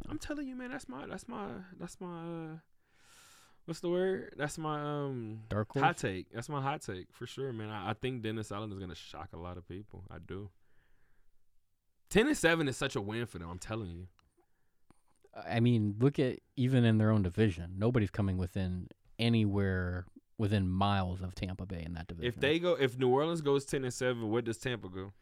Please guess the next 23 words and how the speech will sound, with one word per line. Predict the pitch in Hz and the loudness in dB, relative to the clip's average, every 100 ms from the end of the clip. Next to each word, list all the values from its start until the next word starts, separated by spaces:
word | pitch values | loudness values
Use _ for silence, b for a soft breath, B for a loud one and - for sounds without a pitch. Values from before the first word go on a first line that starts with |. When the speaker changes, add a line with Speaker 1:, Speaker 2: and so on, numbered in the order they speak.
| b b b b b b b b b b - | b b b b b b b b b b -8
Speaker 2:
Without | 104 104 120 | 0 6 6
looking | 143 131 131 | 6 6 6
at | 123 | 6
their | 113 | 4
schedule, | - 117 123 131 135 | 4 4 6 6 6
my | 113 104 | 6 4
gut | 95 110 117 | 4 6 6
is | 95 95 | 4 2
telling | 113 - | 6 10
Speaker 1:
Yeah, | - | 8
Speaker 2:
me | |
Speaker 1:
I'm | 120 | 6
not | 110 | -2
look-, | 98 | -4
we're | 101 | -4
not | 101 | -4
looking | 92 87 | -6 -8
at | 69 | -10
either. | 71 | -6
Speaker 2:
twelve | - 120 127 | 6 8 8
or | 120 | 4
thirteen | - 117 - 110 104 | 4 0 2 2 4
wins. | 95 101 131 147 - | 4 4 4 0 -4